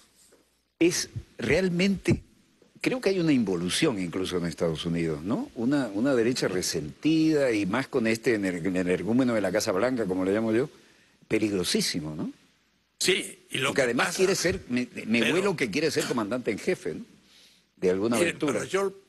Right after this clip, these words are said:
Speaker 2: pienso mucho el, el, a Estados Unidos como fue el Imperio Romano. En la época virtuosa del Imperio Romano era una república.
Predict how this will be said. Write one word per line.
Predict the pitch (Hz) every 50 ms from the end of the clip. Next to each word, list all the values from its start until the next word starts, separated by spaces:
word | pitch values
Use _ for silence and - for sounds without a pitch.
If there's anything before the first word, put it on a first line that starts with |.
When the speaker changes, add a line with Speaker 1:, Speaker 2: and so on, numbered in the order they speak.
| _ _
Speaker 2:
pienso | 180 180 196 214 196 196 170
mucho | 143 151 180 185 - - 151
el, | 139 - -
el, | - 123 131 117 113 113 107 104 107 - -
a | - 113
Estados | 123 - - 160 160 180 160 143
Unidos | 156 143 156 151 160 156 160 160 -
como | - 143 117 123 120
fue | 113 - - 147
el | 147 147 139
Imperio | 127 117 - - 135 135 131 139 131 117
Romano. | 110 104 104 104 110 113 123 120 98 - - - _ _ _ - - - - - - _ _ _ _ _ _
En | - 143 139 120
la | 131 127 127
época | 151 190 208 - - 208 180 - 170 143 123 123
virtuosa | 117 110 117 120 120 110 107 - - 156 180 180 - - 127 110 107 - - - - - - - - - -
del | 113 117 107 110
Imperio | 117 113 - - 156 170 175 170 175 170
Romano | 151 156 156 143 139 131 120 110 110 120 127 - - - - - -
era | 123 143 143
una | 151 139 135 123 110
república. | - - 120 101 - 131 135 127 107 101 95 90 - - -